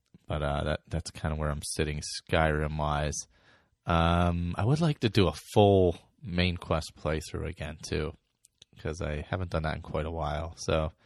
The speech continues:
maybe I'll do a little, this, uh, survivalist guy, bounce back to Oblivion for a little bit, and then get into a character who just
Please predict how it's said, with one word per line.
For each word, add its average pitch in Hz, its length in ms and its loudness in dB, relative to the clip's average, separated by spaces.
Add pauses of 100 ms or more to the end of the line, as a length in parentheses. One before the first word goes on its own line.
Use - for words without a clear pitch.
(760)
maybe 127 160 8
I'll 123 80 10
do 120 280 8
a - 20 6
little, 104 500 6 (280)
this, 107 420 -2
uh, 95 140 6
survivalist 101 680 4
guy, 98 640 6 (160)
bounce 95 260 2 (100)
back 92 240 4 (220)
to 87 680 0 (340)
Oblivion 92 400 4
for - 140 -2
a 90 40 6
little 85 140 6
bit, 87 220 0
and 82 100 -4
then 82 120 0
get 82 140 0
into 80 260 -2
a 78 60 -2
character 78 540 -4
who 78 140 -6
just - 500 -8